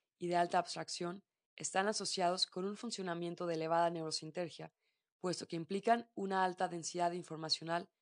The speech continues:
y una potente neuroalgoritmización. La similitud entre la estructura de la latiz y la organización del cerebro es notable y se puede constatar para cada una de las condiciones que analicé en el capítulo uno, a saber,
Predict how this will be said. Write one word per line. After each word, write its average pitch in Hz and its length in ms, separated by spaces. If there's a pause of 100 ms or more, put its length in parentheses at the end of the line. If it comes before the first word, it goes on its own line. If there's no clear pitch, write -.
(360)
y 190 60
una 233 180
potente 180 480
neuroalgoritmización. 165 1160 (880)
La 180 160
similitud 170 640
entre 165 200
la 156 80
estructura 180 440
de 175 60
la 165 100
latiz 170 460 (140)
y 180 60
la 165 100
organización 160 560
del 214 140
cerebro 175 300
es 165 80
notable 160 440 (360)
y 170 80
se 170 100
puede 226 240
constatar 185 560 (360)
para 160 180
cada 196 360
una 190 200
de 180 60
las 165 140
condiciones 180 540
que 180 100
analicé 160 340
en 190 80
el 196 100
capítulo 165 500
uno, 170 260 (460)
a 160 100
saber, 165 420